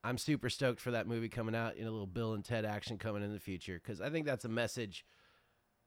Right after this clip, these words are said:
that's universal and is timeless. So be excellent to one another. Don't forget to check out our weekly content on YouTube. Subscribe,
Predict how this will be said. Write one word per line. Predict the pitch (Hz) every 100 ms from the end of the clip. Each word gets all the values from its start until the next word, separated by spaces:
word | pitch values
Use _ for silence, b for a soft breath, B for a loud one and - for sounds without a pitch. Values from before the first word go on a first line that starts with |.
| _ _ _ -
that's | 139 127
universal | 147 117 123 120 - 127 120
and | 87 110 104
is | 101 107
timeless. | 160 160 127 104 - - - _ _ _
So | - 123 107 92 _ -
be | 147
excellent | 139 - 139 117
to | 120
one | 123
another. | 117 113 113 104 - b b b b b
Don't | 139 135
forget | 131 135
to | 123
check | - 160 165
out | 143 131
our | 123 110
weekly | 117 135 139
content | - 143 135 - 135 123
on | 113 120 113 104
YouTube. | 101 101 170 - 202 214 202 147 90 -
Subscribe, | - 95 - - 123 123 123 120 107